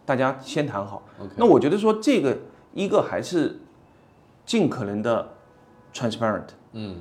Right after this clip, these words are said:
Speaker 1: 另外一个方面的话，我觉得也是一种尊重。
Speaker 2: 嗯。
Speaker 1: 那这种情况下，反而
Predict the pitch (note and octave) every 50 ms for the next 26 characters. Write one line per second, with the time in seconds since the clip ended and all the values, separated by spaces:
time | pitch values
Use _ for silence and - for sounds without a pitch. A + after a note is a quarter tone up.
0 | F2 - E3+ F#3 F3+ E3 D#3+ C#3+ A#2+ A#2+ A#2+ C3 C3+ C3 C#3 C3 A2+ G#2 - A#2
1 | A#2+ A2 G#2 G2+ G2 A2 A#2+ D3+ C#3+ A2+ F#2+ - - D3+ D3+ D3+ G#2 F#2 - -
2 | B2 B2 C3 B2+ B2+ - - - - - _ _ - F#2+ F#2 F2 E2+ - - -
3 | - - _ - _ _ - G#3+ G#3+ G#3+ C#4+ D4 B3 F#3 D3+ B2 A#2+ - B2+ C3+
4 | D#3 F3 D#3+ D3 D#3 D#3+ C3 G#2+ G#2 - - C3 A2 G#2 G#2 G#2 G#2 A#2+ D3+ G#3
5 | - -